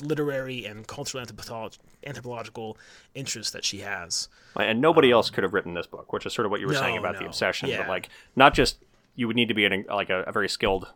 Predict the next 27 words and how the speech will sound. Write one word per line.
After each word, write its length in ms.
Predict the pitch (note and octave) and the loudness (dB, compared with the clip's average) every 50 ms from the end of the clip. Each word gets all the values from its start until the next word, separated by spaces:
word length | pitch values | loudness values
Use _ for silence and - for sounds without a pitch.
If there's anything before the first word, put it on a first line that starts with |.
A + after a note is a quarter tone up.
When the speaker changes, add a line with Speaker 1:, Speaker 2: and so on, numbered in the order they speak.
| - _ _ - - _ _ _ _ _ | -20 _ _ -20 -20 _ _ _ _ _
Speaker 2:
at 80 | - G#2 | -8 -6
least 180 | G#2 G#2 - - | -6 -4 -4 -4
amateur 280 | G#2 G#2 G2+ - - G2 | -2 -4 -4 -2 -4 -6
anthropologist 540 | F#2 F2+ - - - F3 E3 A2+ A2 - - | -6 -6 -2 4 6 8 8 8 6 2 0
to 60 | A2 | 0
write 100 | G#2 - | 0 0
this 120 | - F#2 | -2 -6
book, 200 | - F#2+ F2 E2+ - | -8 -6 -8 -4 -4
although 120 | G2 F#2+ | -2 -2
you 160 | F2+ F2+ F#2+ | -2 -4 -2
would, 260 | G2+ A2+ G#2+ F#2+ E2+ - - - - - _ - | 0 2 2 2 0 -2 -10 -20 -20 -20 _ 2
but 80 | - A2+ | 6 6
also 200 | A#2+ - - A#2 | 6 6 4 0
you'd 100 | G#2+ - | 2 6
have 180 | B2 A#2 - | 6 6 6
to 60 | - | 6
have 200 | - A#2 G#2+ G2 F#2+ | 4 4 4 6 6
that 160 | F#2+ F2+ - | 2 0 2
connection 400 | - A2 F#2 F2+ - - G2+ G2 | -2 -4 -4 -4 -4 -6 -12 -12
to 340 | - - - F#2 F2 E2+ - _ _ _ _ _ - | -10 -6 -4 -4 -4 -4 -6 _ _ _ _ _ -4
the 60 | G#2 | 0
Napa 220 | F#2 E2+ E2+ - F#2 | 2 2 2 2 2
Valley 240 | F#2 F2+ F2+ F#2 E2+ | 4 4 4 4 2
specifically, 800 | - - - - - D#3+ - D#3+ - - C#3+ C#3 C#3 C3+ B2 - - - _ _ - | -2 -6 -6 0 0 2 2 2 0 2 2 4 4 2 0 -2 -6 -16 _ _ -10
and 180 | F#2 F#2 F2 | -6 -4 -2
Speaker 1:
Yep, 100 | B2+ B2+ A2+ | -2 0 4
Speaker 2:
also 580 | A2+ A2 G#2+ - A#2+ G#2+ G#2 G2+ G2 G2 G2 | 4 4 4 4 2 2 2 2 0 -2 -2